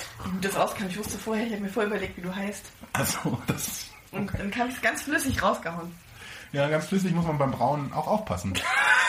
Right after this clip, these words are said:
Speaker 2: Kann doch schnell mal schief gehen.
Speaker 1: Wenn ich auch prädestiniert wär.
Speaker 2: Äh, so ein, der Grad zwischen Schurz und Furz
Speaker 1: Ist
Speaker 2: ist ein schmaler.
Speaker 1: schmaler.
Speaker 2: Ist ein Damm.
Speaker 1: Ja.
Speaker 2: <laughs> Gott, oh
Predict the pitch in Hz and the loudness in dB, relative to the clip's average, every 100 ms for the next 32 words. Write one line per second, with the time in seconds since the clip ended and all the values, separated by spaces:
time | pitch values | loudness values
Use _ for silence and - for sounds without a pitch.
0 | - 415 - 415 831 - 147 151 - 139 | 4 2 0 -2 0 0 0 -2 0 2
1 | 123 123 - 226 - - 190 139 170 - | 2 2 2 0 2 0 2 2 2 0
2 | - 233 170 160 - - - - 392 403 | -6 -4 -2 -2 -4 -6 -6 -8 -8 -8
3 | - 190 127 - 123 - - 185 214 208 | -8 -8 -8 -8 -8 -8 -2 2 2 2
4 | 196 175 165 156 - 127 120 98 80 - | -2 -6 -8 -6 0 4 6 4 0 -6
5 | - - - - - 101 95 95 - 110 | -10 -12 -12 -4 2 4 4 -2 -10 -2
6 | 107 101 98 - 120 180 - - - 92 | 2 4 2 4 4 4 -2 -4 0 2
7 | - 117 139 185 - - 92 87 - 107 | 2 0 2 0 -4 -8 -6 -4 -2 0
8 | 110 - - - - 214 233 214 139 151 | -2 -6 -12 -14 -6 -4 -4 -4 -2 -2
9 | - - - 311 247 185 156 147 - - | -2 0 2 6 6 6 4 -2 -8 -18
10 | - - - - 175 - - - - - | -18 -16 -14 -4 0 0 -4 -14 -20 -20
11 | - - - - 330 - - - - - | -20 -16 -12 -6 -4 0 4 4 4 2
12 | - - - - 214 220 - | 0 0 0 4 4 2 -2